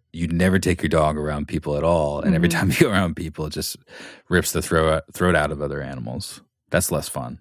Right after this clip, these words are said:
Speaker 2: Right.
Speaker 1: But she, the th-, I keep going back. I, I really feel like she had every right to be pissed off, and to, she should have claimed command
Speaker 2: Mm-hmm.
Speaker 1: is what she should have done. She should have claimed command. Um,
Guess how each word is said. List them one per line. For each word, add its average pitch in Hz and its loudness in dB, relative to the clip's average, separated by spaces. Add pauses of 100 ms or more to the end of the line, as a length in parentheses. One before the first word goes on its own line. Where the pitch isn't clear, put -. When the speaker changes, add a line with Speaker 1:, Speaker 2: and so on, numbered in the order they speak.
(100)
Speaker 2:
Right. - -2 (500)
Speaker 1:
But 120 2
she, 147 4
the 117 0
th-, - -2
I 113 2
keep 117 0
going 95 4
back. 82 2
I, 87 -2
I 95 0
really 104 4
feel 101 2
like 85 4
she 85 0
had 80 2
every 82 0
right 78 0
to - -6
be 131 -6
pissed - -2
off, 82 2
and 90 -2
to, 104 0
she - 2
should 127 4
have 104 0
claimed 87 0 (180)
command 80 0 (100)
Speaker 2:
Mm-hmm. 175 0
Speaker 1:
is - 0
what 90 2
she - -6
should 85 -6
have 76 -8
done. 76 -6 (240)
She - -10
should 123 4
have 101 2
claimed 92 4
command. 82 0 (480)
Um, 76 -8